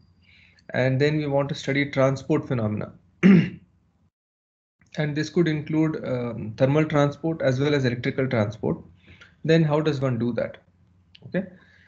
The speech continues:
so there are various levels at which,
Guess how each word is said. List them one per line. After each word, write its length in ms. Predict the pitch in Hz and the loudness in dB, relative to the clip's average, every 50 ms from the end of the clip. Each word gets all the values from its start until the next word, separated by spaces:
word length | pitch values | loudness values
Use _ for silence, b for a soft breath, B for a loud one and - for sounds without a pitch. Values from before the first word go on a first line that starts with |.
| b b b b | b b b b
so 600 | - - - 165 165 165 165 170 175 - - - - - | -14 -2 2 4 6 6 6 4 4 0 -6 -16 -16 -6
there 200 | 160 156 165 165 | 2 4 6 6
are 140 | 160 156 139 | 6 4 2
various 460 | 147 160 170 180 196 220 214 208 - | 0 0 0 2 4 2 2 2 2
levels 360 | 160 143 143 156 165 160 165 | -2 -2 0 0 -2 -2 -2
at 180 | 147 139 - - | -6 -8 -6 -4
which, 160 | 160 160 | -6 -6